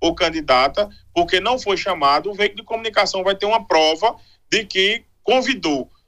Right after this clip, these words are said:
né? E, é, agora, blogs realmente não tem um controle tão efetivo, porque é um canal particular. Agora também tem que verificar, se o blog tiver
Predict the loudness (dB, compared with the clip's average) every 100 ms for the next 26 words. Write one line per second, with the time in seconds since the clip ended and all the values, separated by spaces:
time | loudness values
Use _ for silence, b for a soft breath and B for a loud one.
0 | _ 0 2 2 -2 -6 -4 -2 -4 -2
1 | 0 2 2 2 2 0 0 0 -2 0
2 | 2 2 0 -8 -14 -10 -4 -2 -2 -8
3 | -10 -12 -12 -6 -6 -6 -6 -8 -6 -12
4 | -10 0 0 2 -2 -2 -10 -10 -4 -2
5 | 0 -2 -2 -10 _ -4 -2 -2 -2 -4
6 | -4 -6 0 2 2 b b b _ -2
7 | 0 0 -2 -2 -8 -8 -6 -4 -4 -6
8 | -8 -8 -12 _ 0 0 -4 -6 0 0
9 | -2 -8 -12 -4 0 0 0 -2 -2 0
10 | 0 -2